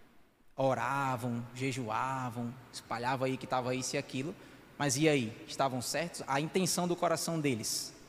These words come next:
Deus, ele não quer atividade religiosa.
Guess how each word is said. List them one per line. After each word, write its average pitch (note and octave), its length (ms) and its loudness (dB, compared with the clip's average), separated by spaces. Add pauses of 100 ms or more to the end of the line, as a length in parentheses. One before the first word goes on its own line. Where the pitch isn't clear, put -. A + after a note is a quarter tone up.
(1120)
Deus, C#3+ 200 4
ele E3+ 120 4
não F3+ 160 4
quer F3+ 240 2
atividade D#3 480 2
religiosa. A#2 640 0